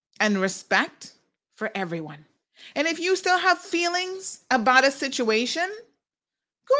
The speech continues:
and talk to somebody about, go talk to the person about it. Don't be talking to other people. 'Cause within the pac government, there are cliques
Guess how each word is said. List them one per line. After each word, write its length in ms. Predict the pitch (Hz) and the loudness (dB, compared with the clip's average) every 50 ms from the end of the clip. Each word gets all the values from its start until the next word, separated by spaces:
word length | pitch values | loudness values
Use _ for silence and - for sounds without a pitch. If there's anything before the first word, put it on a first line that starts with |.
| 554 | 4
and 140 | 415 269 233 | 2 0 0
talk 300 | - 254 226 214 214 - | 0 2 2 2 2 0
to 100 | - 214 | -4 -4
somebody 400 | 202 - 202 202 196 190 185 185 | -2 -2 2 2 2 2 2 0
about, 320 | 185 175 180 - 226 - - | -2 -2 -2 -4 -4 -8 -14
go 200 | - - - 523 | -8 -4 -2 -2
talk 260 | - - 277 214 - | -2 0 -2 -2 -2
to 100 | - 202 | -2 -6
the 60 | 175 | -8
person 280 | 180 - 175 175 - 180 | -4 -4 -4 -4 -4 -6
about 240 | 170 175 175 190 247 | -6 -4 -2 0 0
it. 160 | 349 403 - _ _ _ _ _ _ _ _ _ _ - | -2 -2 -4 _ _ _ _ _ _ _ _ _ _ -4
Don't 140 | 415 415 403 | -2 0 0
be 80 | 392 | 0
talking 420 | 359 - - 339 311 311 330 311 302 | 0 0 0 -2 0 0 -2 -2 0
to 140 | 320 - | 0 0
other 120 | 277 262 269 | 0 0 -2
people. 520 | 269 285 294 277 294 320 349 392 392 - _ _ _ _ _ _ _ _ _ _ _ _ _ _ _ _ _ _ _ _ _ _ _ _ _ | -2 -4 -6 -4 -2 -2 -4 -4 -6 -10 _ _ _ _ _ _ _ _ _ _ _ _ _ _ _ _ _ _ _ _ _ _ _ _ _
'Cause 180 | - 349 330 285 | -2 0 0 2
within 420 | 294 330 330 330 - 285 339 359 | 2 0 0 2 2 0 2 2
the 60 | 359 339 | 0 -2
pac 300 | 349 359 339 330 311 294 | 0 0 -2 -2 0 2
government, 320 | 311 302 302 320 320 311 | 2 2 2 2 0 0
there 120 | 302 311 | 2 2
are 120 | 320 330 320 | 0 0 -2
cliques 600 | 320 - - 311 311 320 - - - - - - | -4 -6 -4 -4 -4 -4 -4 -8 -12 -12 -12 -14